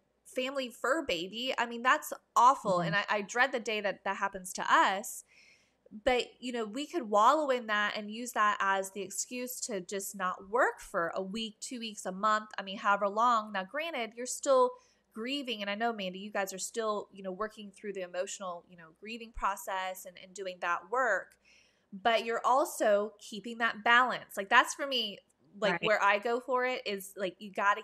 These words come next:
Speaker 1: keep that balance. Because then, let's say that you used whatever is happening to you as the excuse to not move forward,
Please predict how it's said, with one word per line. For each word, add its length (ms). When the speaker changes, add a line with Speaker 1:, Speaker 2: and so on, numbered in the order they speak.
Speaker 1:
keep 180
that 220
balance. 760
Because 400
then, 580
let's 340
say 340
that 480
you 140
used 540
whatever 380
is 100
happening 480
to 120
you 320
as 280
the 80
excuse 460
to 60
not 160
move 140
forward, 280